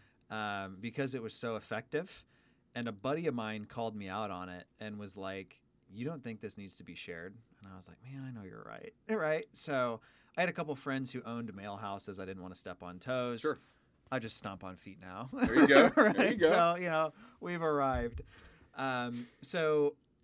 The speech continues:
Speaker 1: my number one source of deals, I don't know yours, mine is direct mail.
Speaker 2: Mm-hmm.
Speaker 1: Uh, always has been. It's our most consistent. It's our most repeatable. I've literally got it to the point of I spend two thousand, it spits out a deal.
Speaker 2: Is that light on?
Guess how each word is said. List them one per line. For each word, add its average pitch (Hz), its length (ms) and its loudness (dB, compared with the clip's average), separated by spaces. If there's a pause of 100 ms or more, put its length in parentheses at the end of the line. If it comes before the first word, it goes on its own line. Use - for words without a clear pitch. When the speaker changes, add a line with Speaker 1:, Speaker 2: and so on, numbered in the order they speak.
(120)
Speaker 1:
my 147 380 0
number 165 380 -2
one 175 180 -2
source 143 300 -2
of 113 120 -6
deals, 98 300 -8
I 113 60 -6
don't 127 100 -6
know 120 60 -6
yours, 104 360 -6
mine 117 200 -4
is 117 100 -6
direct 101 260 -10
mail. - 180 -18 (160)
Speaker 2:
Mm-hmm. 110 140 -4 (400)
Speaker 1:
Uh, 92 320 -4 (360)
always 127 260 -4
has 113 260 -4
been. 104 260 -6
It's 101 120 -14
our 101 80 -8
most 107 260 -8
consistent. 120 680 -6
It's - 100 -16
our 92 60 -8
most 92 260 -12
repeatable. 113 680 -4 (260)
I've 104 140 -10
literally 117 340 -4
got 113 220 -2
it 95 80 -12
to 117 80 -12
the 107 100 -6
point 110 340 -8
of 101 80 -8
I 104 120 -4
spend 101 320 -10
two 123 180 -4
thousand, 110 600 -4
it 101 140 -14
spits - 300 -8
out 98 140 -4
a 95 60 -8
deal. 127 280 -2
Speaker 2:
Is - 60 -4
that 143 160 6
light 110 160 6
on? 113 160 2